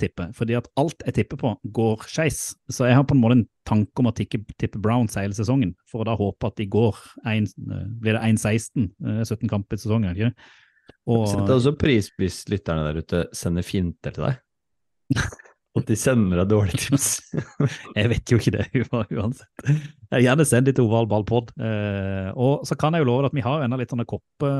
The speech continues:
Speaker 1: og litt sånn småting igjen av merchen, så hvis du gjør den, gjør en god jobb, så kan det godt være det dukker opp noe i postkassa di, eh, etter hvert. Eh, og vi kan jo love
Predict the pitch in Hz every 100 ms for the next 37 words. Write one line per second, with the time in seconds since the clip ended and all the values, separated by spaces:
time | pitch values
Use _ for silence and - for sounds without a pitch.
0 | 123 110 104 104 110 113 - 104 127 117
1 | 113 107 123 160 117 104 113 - 120 123
2 | 151 131 120 117 107 127 139 139 139 214
3 | 185 165 170 143 139 131 117 - 123 123
4 | 107 107 127 143 120 82 _ - _ _
5 | _ 117 110 104 98 117 107 110 - -
6 | - 170 107 101 - - 139 147 156 160
7 | 160 120 123 151